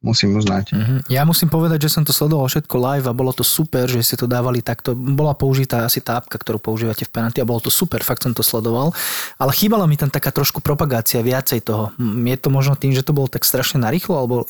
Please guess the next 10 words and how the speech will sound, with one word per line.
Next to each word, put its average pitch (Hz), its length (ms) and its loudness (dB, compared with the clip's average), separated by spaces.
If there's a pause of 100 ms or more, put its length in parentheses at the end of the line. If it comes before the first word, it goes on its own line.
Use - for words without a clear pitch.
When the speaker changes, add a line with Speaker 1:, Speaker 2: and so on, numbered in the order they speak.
Speaker 2:
iba 120 160 0
ste - 240 -2
to - 80 -4
nechceli 110 400 0
propagovať 107 480 -2
skôr? 120 240 -4 (160)
Speaker 1:
Mm, 143 640 2
vieš 175 240 2
čo, 196 160 -2 (160)
aj 185 240 0